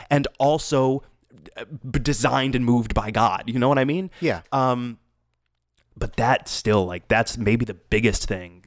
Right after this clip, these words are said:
Speaker 1: I mean, except, you know, obviously all of the violence. Um, that's the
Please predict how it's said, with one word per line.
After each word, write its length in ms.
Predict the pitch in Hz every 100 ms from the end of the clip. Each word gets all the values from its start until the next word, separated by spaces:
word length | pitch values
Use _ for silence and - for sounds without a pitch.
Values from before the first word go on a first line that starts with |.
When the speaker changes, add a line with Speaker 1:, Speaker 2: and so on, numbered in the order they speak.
| -
Speaker 1:
I 140 | 101
mean, 200 | 98 92
except, 400 | - - 95 -
you 100 | 101
know, 80 | 90
obviously 440 | 95 92 92 - 87
all 240 | - 90
of 80 | 90
the 80 | 101
violence. 500 | 92 92 90 85 - - - -
Um, 280 | 110 101 95
that's 320 | 95 107 -
the 220 | - 107